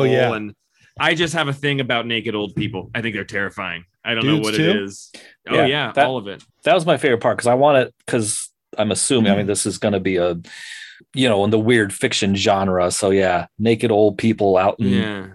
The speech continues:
Speaker 3: nature, and, and we got a hint of, uh,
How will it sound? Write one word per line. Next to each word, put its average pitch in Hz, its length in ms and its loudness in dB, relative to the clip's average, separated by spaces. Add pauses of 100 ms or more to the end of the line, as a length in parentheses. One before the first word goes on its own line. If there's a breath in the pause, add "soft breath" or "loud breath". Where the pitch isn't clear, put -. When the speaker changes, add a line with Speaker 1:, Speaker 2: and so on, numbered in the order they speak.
(140)
Speaker 3:
nature, 104 680 4
and, 92 380 0
and 87 480 -2 (260)
we 95 120 -2
got 95 180 2
a 87 60 2
hint 104 360 -4
of, 87 380 -2
uh, 82 280 0